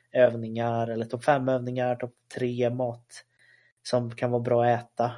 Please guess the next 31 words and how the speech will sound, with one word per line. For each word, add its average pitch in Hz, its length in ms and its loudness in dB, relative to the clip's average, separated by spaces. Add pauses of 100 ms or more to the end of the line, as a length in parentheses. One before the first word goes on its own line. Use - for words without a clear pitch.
(140)
Eh, 113 460 -2
lyssna 113 360 -6
på 120 160 -4
varför 117 720 -2 (520)
vi 117 540 -4
undrar 110 840 -6
om 113 160 -12
det 110 60 -8
är 107 40 -8
bra 117 360 -4
för - 380 -8
ungdomar 113 440 -10
att 113 160 -6
elitsatsa, 113 680 -8
eller 117 340 -4
vem 127 260 0
vet 117 220 -6
vad. 110 260 2
Vi 113 60 -6
har 117 220 -4
ju 120 80 0
ett 117 140 -10
par 117 140 0
avsnitt 113 400 -6
nu 107 80 -16
som 107 260 -16
ni 110 80 -8
har 113 180 -4
att 107 80 -6
välja 110 240 -2
mellan. 107 260 -6